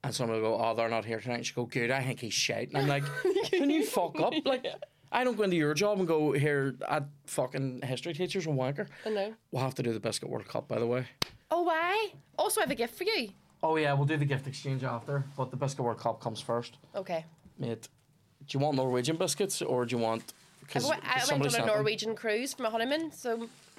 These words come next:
Speaker 2: not to Norway,
Speaker 1: We
Speaker 2: just the Norwegian cruise line.
Speaker 1: Oh, right, okay. 'Cause I'm da-, I'm da-, sorry, I'm dying to go to one to Norway. So
Speaker 2: Sean did. Sean went on one where he was doing comedy on it to Norway.
Speaker 1: Really?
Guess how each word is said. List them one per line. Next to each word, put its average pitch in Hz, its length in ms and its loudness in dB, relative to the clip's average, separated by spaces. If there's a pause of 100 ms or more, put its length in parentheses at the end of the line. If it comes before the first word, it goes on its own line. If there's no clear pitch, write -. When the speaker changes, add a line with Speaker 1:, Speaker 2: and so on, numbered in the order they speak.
(680)
Speaker 2:
not 294 200 2
to 294 100 0
Norway, 233 380 2 (140)
Speaker 1:
We 143 340 4
Speaker 2:
just 240 120 -2
the 233 60 -6
Norwegian 214 260 0
cruise 196 200 -4
line. 202 180 -2 (340)
Speaker 1:
Oh, 135 240 2
right, 120 200 4
okay. 113 420 0 (320)
'Cause 143 180 0
I'm 113 220 2
da-, 117 160 2
I'm 117 220 2
da-, 113 260 0
sorry, 110 460 2 (100)
I'm 120 200 2
dying 107 340 0
to 113 60 0
go 107 120 -2
to 110 60 2
one 123 180 2
to 120 80 2
Norway. 113 380 2
So - 220 2
Speaker 2:
Sean 359 160 4
did. 349 360 0
Sean 392 260 2
went 370 160 2
on 277 160 4
one 262 140 4
where 262 160 2
he 254 60 0
was 240 120 -4
doing 254 300 0 (160)
comedy 294 340 0
on 427 140 4
it 427 100 0
to 403 60 2
Norway. 254 540 4
Speaker 1:
Really? 175 280 2